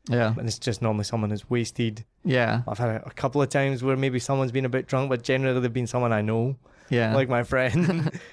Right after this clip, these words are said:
Speaker 2: And then there was one time we had a show earlier this year where everybody was talking during my set, and I tried a bit of crowd work, tried to get them to be quiet, and everyone just kept talking.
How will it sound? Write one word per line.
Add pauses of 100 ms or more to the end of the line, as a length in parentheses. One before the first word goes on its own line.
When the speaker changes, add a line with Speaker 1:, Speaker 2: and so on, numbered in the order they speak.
(160)
Speaker 2:
And
then
there
was
one
time
we
had
a
show
earlier
this
year
where (280)
everybody
was
talking
during
my
set, (520)
and
I
tried
a
bit
of
crowd
work,
tried
to
get
them
to
be
quiet, (420)
and
everyone
just
kept
talking.